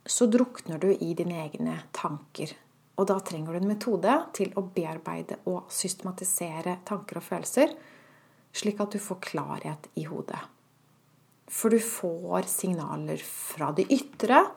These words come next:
Det er mange som mener noe om hva du skal gjøre og ikke gjøre. Og du får også masse inntrykk fra innsiden. Det skjer ting inni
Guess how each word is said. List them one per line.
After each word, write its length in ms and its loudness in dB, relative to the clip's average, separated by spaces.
Det 160 -12
er 60 0
mange 200 -2
som 220 2
mener 300 0
noe 260 0
om 160 -4
hva 180 -2
du 140 -6
skal 220 -2
gjøre 100 -2
og 80 0
ikke 220 -8
gjøre. 240 6
Og 100 4
du 80 6
får 160 8
også 300 2
masse 420 2
inntrykk 480 -2
fra 240 -2
innsiden. 720 4
Det 80 4
skjer 380 4
ting 160 6
inni 180 6